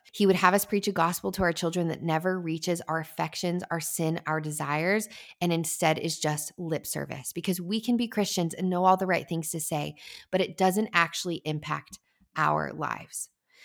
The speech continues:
So as I said in the beginning, the greatest biblical role of a parent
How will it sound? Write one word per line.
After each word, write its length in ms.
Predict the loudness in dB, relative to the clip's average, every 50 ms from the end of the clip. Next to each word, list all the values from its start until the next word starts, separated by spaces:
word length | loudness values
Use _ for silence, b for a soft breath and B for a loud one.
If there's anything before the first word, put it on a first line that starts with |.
| B B
So 120 | B 0 0 0
as 240 | 4 4 4 6 8
I 120 | 6 6
said 260 | 4 2 0 0 2
in 160 | 2 2 2 2
the 80 | 2
beginning, 600 | 0 -2 -4 -4 -6 -4 -4 -6 -6 -8 -10 -12 -14 _ b b b b b b b b b b b _ _ _
the 80 | -6 -6
greatest 840 | -4 -4 -8 -8 -2 2 4 4 6 6 6 6 4 4 2 0 2
biblical 440 | 2 2 2 0 0 2 0 0
role 320 | 2 2 0 2 2 0 0
of 120 | 0 -2
a 60 | -2
parent 420 | -4 -4 -6 -6 -4 -4 -4 -6